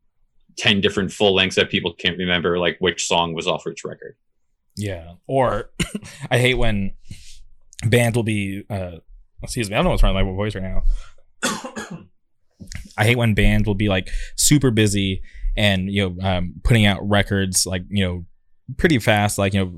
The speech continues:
Speaker 2: like, you know, like, every, like, two years or every year, but then they'll just play, like, one or two songs off each record, and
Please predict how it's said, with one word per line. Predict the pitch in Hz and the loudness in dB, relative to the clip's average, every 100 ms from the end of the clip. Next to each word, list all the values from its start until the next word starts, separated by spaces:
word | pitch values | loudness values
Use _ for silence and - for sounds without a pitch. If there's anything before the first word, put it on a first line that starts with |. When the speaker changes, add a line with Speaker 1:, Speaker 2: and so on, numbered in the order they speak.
| 85 | -8
Speaker 2:
like, | 95 90 | -6 -4
you | 95 | -4
know, | 90 | -4
like, | 90 92 - | -4 -4 -2
every, | 104 98 95 | -2 0 0
like, | 92 87 - - - - - - | -2 -2 -4 -8 -10 -12 -16 -6
two | - 117 | 2 4
years | 110 104 101 101 98 | 4 4 4 4 4
or | |
every | 98 98 | 2 2
year, | 95 104 104 101 95 95 _ _ _ _ - | 2 2 2 0 0 -4 _ _ _ _ -6
but | 101 107 101 | -2 -2 0
then | 104 98 92 95 _ _ - | 0 0 -2 -6 _ _ -12
they'll | 101 98 104 98 | -6 -2 0 0
just | 95 104 - - _ | 0 -2 -4 -10 _
play, | - 104 98 | -2 0 2
like, | 92 | 0
one | 101 98 | 0 0
or | |
two | 90 92 | -2 -2
songs | 92 90 87 | -2 -2 -4
off | - 92 - | -4 -4 -2
each | 92 - | -2 -2
record, | 90 90 85 | -2 -2 -4
and | 82 | -8